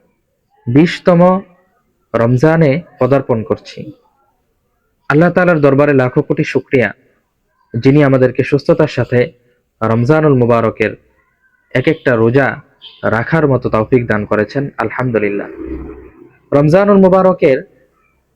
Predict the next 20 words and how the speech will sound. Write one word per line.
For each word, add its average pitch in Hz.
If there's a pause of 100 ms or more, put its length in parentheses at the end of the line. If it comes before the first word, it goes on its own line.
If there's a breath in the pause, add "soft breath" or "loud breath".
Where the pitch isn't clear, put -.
(160)
সবচেয়ে 202
গুরুত্বপূর্ণ 175 (160)
একটি -
ইবাদত 135
হলো 127 (840)
শবে 123
কদর। 98 (1200)
আর 147 (800)
এই 160
শবে 160
কদর 196
যেই 151
ব্যক্তি 160
পাবে, 110 (680)
সেই 143
ব্যক্তি 143 (1000)
শত 190
শত 156
মাস 123 (1200)
ইবাদত 139